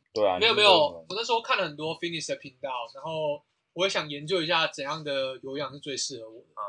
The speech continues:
Speaker 2: 然后最后决定是跳绳，接下来就开始研究怎么样跳绳是最好的。然后大家都在说你跳，轻的跳绳、普通跳绳也很棒，一样对你的心肺有帮助。
Speaker 1: 嗯。
Speaker 2: 但我希望在对心肺有帮助的同时，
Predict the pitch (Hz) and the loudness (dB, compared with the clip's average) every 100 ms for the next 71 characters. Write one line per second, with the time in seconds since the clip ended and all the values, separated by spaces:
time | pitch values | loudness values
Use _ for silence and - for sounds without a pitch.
0 | 95 95 _ 139 147 156 139 139 - _ | -10 -18 _ -8 -2 2 2 0 -14 _
1 | _ _ - 180 180 143 139 143 143 120 | _ _ -4 -2 -2 -4 -6 -6 -6 -4
2 | - - _ _ _ - 190 196 160 165 | -10 -14 _ _ _ -4 2 4 4 2
3 | 160 135 127 147 139 131 127 147 156 127 | -2 -4 -10 -6 -6 -6 -8 -8 -4 -4
4 | 131 135 113 131 - - _ _ _ _ | -4 -10 -10 -12 -16 -20 _ _ _ _
5 | 147 175 180 170 170 165 160 151 147 143 | 2 2 4 4 4 0 -2 -4 -6 -8
6 | 131 127 _ _ _ _ - 269 - - | -18 -20 _ _ _ _ 6 6 6 -16
7 | - - 254 214 220 175 151 156 202 208 | -6 -2 0 6 6 6 0 -2 6 6
8 | 165 135 127 135 135 120 - _ _ - | 6 2 -6 -6 -6 -6 -8 _ _ -20
9 | - - 180 185 196 147 131 - 151 143 | -20 2 2 4 2 2 -2 -4 0 0
10 | 117 117 - - - 107 117 101 175 151 | -2 -8 -10 -16 -12 -8 -6 0 0 2
11 | 185 175 175 185 170 175 - 175 160 143 | 2 2 2 2 2 0 -2 0 0 0
12 | 151 151 139 120 - 123 113 | -2 -4 -8 -8 -12 -12 -12